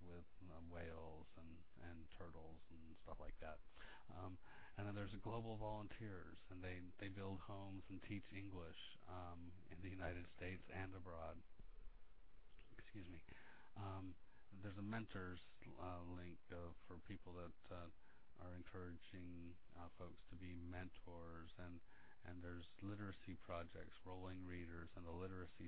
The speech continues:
site. Both of these sites, um, have links where you can volunteer your time to help promote, uh, literacy, um, which I think would probably be, uh, an excellent use of anyone's time. Um, U S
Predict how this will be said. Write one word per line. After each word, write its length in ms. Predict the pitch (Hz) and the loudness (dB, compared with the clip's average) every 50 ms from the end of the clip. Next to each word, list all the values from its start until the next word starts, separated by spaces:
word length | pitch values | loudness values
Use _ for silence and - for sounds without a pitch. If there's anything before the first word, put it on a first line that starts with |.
| - - | -2 -2
site. 320 | - 82 82 82 76 - | 0 0 0 0 0 -2
Both 240 | - 87 87 - - | -2 -2 -2 -2 -2
of 80 | 90 85 95 | -2 0 0
these 120 | 90 87 - - - | 0 0 0 0 0
sites, 320 | 85 85 85 82 - - - - - - - - - - - - - | 0 0 0 0 -2 -4 -4 -4 -4 -4 -4 -4 -4 -4 -4 -2 -2
um, 240 | - 87 85 85 85 82 101 - | -2 -2 0 0 -2 -2 0 2
have 160 | 101 90 85 90 | 2 2 2 2
links 400 | 92 90 90 92 90 - - - - - - - | 2 2 2 2 0 0 -2 -4 -4 -4 -4 -2
where 80 | 92 92 | 0 0
you 160 | 95 92 87 | 2 2 0
can 240 | - 92 92 90 87 - - - - - - - - - 101 | 0 0 0 0 -2 -2 -2 -4 -4 -2 -2 -2 0 2 2
volunteer 400 | 95 95 95 98 - 104 98 98 | 4 4 4 2 4 4 4 4
your 160 | 98 95 87 - | 4 2 2 2
time 320 | - 95 95 92 95 92 92 - - 101 | 2 2 2 4 4 2 2 0 0 0
to 240 | 95 92 92 90 90 - - - - - - | 0 2 2 2 0 0 -2 -2 -2 -2 0
help 240 | - 107 101 - - | 2 2 2 2 0
promote, 400 | - 101 104 95 92 92 90 - - - - - - | 0 0 2 2 2 2 2 0 -2 -4 -2 -2 0
uh, 240 | 92 92 90 87 87 90 92 - - | 0 2 2 2 0 0 -2 0 0
literacy, 720 | 110 107 101 98 95 90 85 - - 90 87 85 85 85 - - - 82 | 2 2 2 2 2 2 0 0 0 0 0 2 0 0 -2 -2 -2 -2
um, 400 | 85 85 85 85 82 82 80 80 - - - - - - - - - - - - - - - - 90 90 | -2 -2 -2 -2 -2 -2 -2 -2 -2 -2 -4 -4 -4 -4 -4 -4 -4 -4 -4 -4 -4 -4 -4 -4 -2 -2
which 220 | 87 85 80 - - - - - | -2 -2 -2 -4 -4 -2 -2 0
I 80 | - 80 - | 10 12 12
think 140 | 85 82 90 | 12 12 10
would 140 | 85 80 - - | -2 -4 -2 -2
probably 300 | 80 78 76 78 78 - | -2 -2 -2 -4 -4 -4
be, 240 | 78 80 80 82 85 82 - - - 82 | -4 -4 -4 -4 -4 -4 -4 -4 -4 -4
uh, 180 | 82 82 85 85 - - - 87 87 - - - | -4 -4 -4 -4 -4 -6 -6 -6 -6 -6 -4 -2
an 80 | 90 87 | 0 0
excellent 380 | 85 82 - - 87 78 - 82 | 0 0 0 -2 -4 -4 -2 -2
use 140 | 82 82 - | -2 -2 -2
of 80 | - 82 82 - - - - - - 92 | -4 -4 -4 -4 -4 -4 -4 -4 -2 -2
anyone's 380 | 92 90 87 85 82 80 - - - | -2 -2 -2 -2 -2 -2 -4 -2 0
time. 220 | 82 85 82 82 87 - - - - - - - - - - - - - | 0 2 2 0 -2 -2 -4 -4 -4 -2 -2 -2 -2 -4 -4 -4 -2 0
Um, 220 | - 90 90 87 87 - - - - - - | 0 0 0 0 0 -2 -2 -2 -2 0 2
U 100 | 117 123 | 2 2
S 120 | 127 113 | 2 2